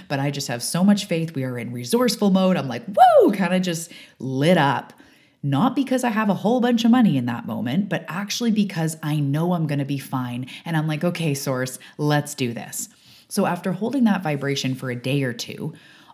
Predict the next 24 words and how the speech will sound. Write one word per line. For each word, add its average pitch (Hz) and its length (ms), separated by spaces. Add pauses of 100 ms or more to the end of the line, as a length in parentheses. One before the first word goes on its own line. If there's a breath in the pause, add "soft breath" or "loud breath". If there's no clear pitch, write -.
all 240 200
of 262 120
a 247 40
sudden, 143 520 (100)
unexpected 165 800
things 123 240
started 117 300
happening 120 580
where 127 320
I 131 60
got 120 160
an 190 180
email 139 500
that 120 300 (240 loud breath)
B 139 100
C 139 200
Hydro, 127 580
our, 120 260
that's 120 280
our, 117 340
um, 117 320
like, 117 260
electricity 123 600
bill, 135 340